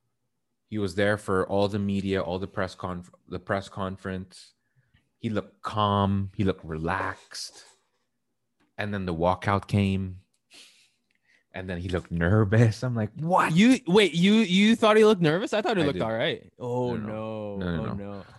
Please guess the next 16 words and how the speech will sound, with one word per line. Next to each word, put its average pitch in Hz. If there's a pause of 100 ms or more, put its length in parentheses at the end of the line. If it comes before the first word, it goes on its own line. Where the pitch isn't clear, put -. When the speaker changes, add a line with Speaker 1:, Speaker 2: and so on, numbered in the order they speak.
(240)
Speaker 1:
So 113
you 110
see, 113
there's 104
gonna 98
be, 87
I 127
think 143
this, 123
this 120
theme 110
of 90
duality 78
is 78
gonna 78
be, 71